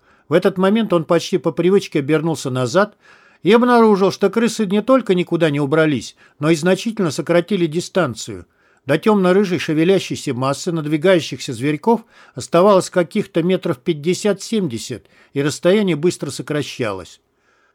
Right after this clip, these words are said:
В этот раз крысы приближались с угрюмым молчанием, ни визга, ни шипения, только целеустремлённое движение вперёд, к добыче.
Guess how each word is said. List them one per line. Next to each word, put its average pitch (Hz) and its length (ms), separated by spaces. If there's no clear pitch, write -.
В 123 80
этот 185 300
раз 233 200
крысы 226 400
приближались 151 720
с - 60
угрюмым 165 400
молчанием, 143 720
ни 123 120
визга, 180 440
ни 139 100
шипения, 156 640
только 175 300
целеустремлённое 180 880
движение 160 480
вперёд, 165 500
к 120 100
добыче. 139 600